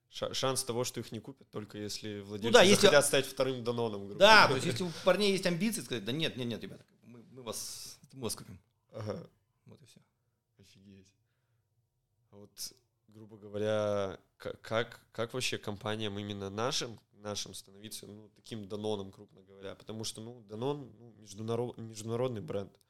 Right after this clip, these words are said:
Speaker 1: Как именно кратный рост сделать, чтобы это занимало не так много времени, как у Данона, предположим? Вот, воз-, возможно ли это делать в не такие, в не такие большие сроки?
Speaker 2: Ну, конечно. Допустим, там пример Тинькова говорит об этом.
Speaker 1: Ага. Мне кажется, у Тинькова просто какой-то тал-,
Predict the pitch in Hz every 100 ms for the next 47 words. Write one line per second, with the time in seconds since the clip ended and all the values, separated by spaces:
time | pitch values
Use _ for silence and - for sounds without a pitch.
0 | _ _ _ _ - 123 - 123 120 107
1 | 92 - 113 110 - 104 104 95 101 117
2 | 113 - 104 101 101 - 95 98 101 101
3 | 101 101 104 - 117 - 123 110 101 104
4 | 104 101 101 98 - 104 101 131 127 101
5 | - 104 104 98 95 - _ _ _ _
6 | _ _ _ 101 - 104 107 113 127 147
7 | 135 117 107 98 110 113 95 - 110 104
8 | 104 - 110 101 - 101 - - 104 98
9 | - 101 - 104 107 - - - 117 120
10 | 127 127 - - - 107 - 113 104 123
11 | 135 113 110 117 117 95 107 101 90 -
12 | _ _ _ _ 101 98 90 113 - 110
13 | 123 147 - 139 135 131 147 127 120 120
14 | 107 104 107 101 - 98